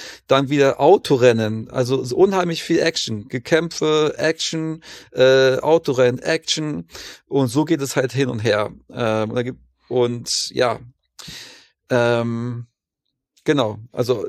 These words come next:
aufwendige Autoverfolgungsjagden,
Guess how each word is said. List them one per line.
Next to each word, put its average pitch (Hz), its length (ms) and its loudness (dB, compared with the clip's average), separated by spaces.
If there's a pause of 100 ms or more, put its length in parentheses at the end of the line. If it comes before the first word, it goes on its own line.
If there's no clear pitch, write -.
(160)
aufwendige 135 720 2
Autoverfolgungsjagden, 120 1500 0